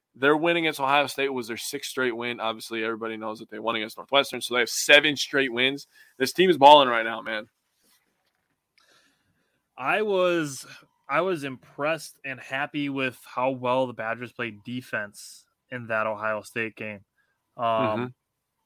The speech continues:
Speaker 2: obviously, we know Tyler Wall is a good defender. It doesn't really get talked about quite as much, um, but Tyler Wall is a very, very good defender.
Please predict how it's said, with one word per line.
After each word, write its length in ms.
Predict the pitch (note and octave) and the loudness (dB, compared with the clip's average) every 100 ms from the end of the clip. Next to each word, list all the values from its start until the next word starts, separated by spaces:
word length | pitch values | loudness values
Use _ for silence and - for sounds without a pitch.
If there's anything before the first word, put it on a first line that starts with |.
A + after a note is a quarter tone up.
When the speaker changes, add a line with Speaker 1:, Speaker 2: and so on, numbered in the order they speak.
| _ _ C3+ | _ _ 2
Speaker 2:
obviously, 360 | C3 C3 - | 2 2 -2
we 120 | C3+ | -2
know 240 | C3 C3 C3+ | 0 0 0
Tyler 320 | C3+ C#3 D3+ | 0 0 2
Wall 220 | C3 D3 | 4 4
is 120 | C#3 | 2
a 40 | A#2+ | -8
good 200 | - D3 | -8 -6
defender. 400 | C#3+ B2+ C#3+ G#2 | -4 -6 -4 -8
It 80 | G2+ | -4
doesn't 260 | A#2+ C#3 | -6 -4
really 180 | C#3 D3 | -6 -6
get 160 | C#3+ - | -6 -4
talked 260 | C3 C#3 | -4 -2
about 220 | D#3 D3+ - | -2 -4 -2
quite 220 | C#3+ D3 | -2 -2
as 100 | C3 | -4
much, 440 | C#3 D#3+ - - _ _ _ - | -4 -6 -10 -20 _ _ _ -12
um, 420 | A2+ A2 A2 G#2 | -4 -2 -2 -4
but 140 | G#2 - | -8 -2
Tyler 280 | C3 F#3 F3 | 2 2 2
Wall 280 | B2+ D#3+ C3+ | 4 4 2
is 100 | A2 | -4
a 60 | |
very, 280 | G#2 C3 C3+ | 0 2 2
very 280 | A2+ A#2+ G#2+ | 2 0 0
good 160 | A2+ G#2 | -4 -8
defender. 400 | G#2+ A#2 G#2+ | -8 -8 -8